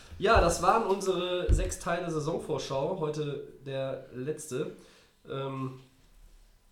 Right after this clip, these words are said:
wir hoffen, ihr habt so ein bisschen Überblick bekommen oder auch nicht oder seid voll verwirrt. Wenn ihr irgendwelche Fragen habt, äh, sagt uns Bescheid. Äh, ich benutze Twitter und Facebook auch während des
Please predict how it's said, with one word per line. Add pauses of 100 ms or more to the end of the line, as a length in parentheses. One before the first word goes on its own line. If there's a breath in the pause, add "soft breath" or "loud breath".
(220)
wir
hoffen,
ihr
habt
so
ein
bisschen
Überblick
bekommen
oder
auch
nicht
oder
seid
voll
verwirrt.
Wenn
ihr
irgendwelche
Fragen
habt, (580 loud breath)
äh,
sagt
uns
Bescheid.
Äh,
ich
benutze
Twitter
und
Facebook
auch (140)
während
des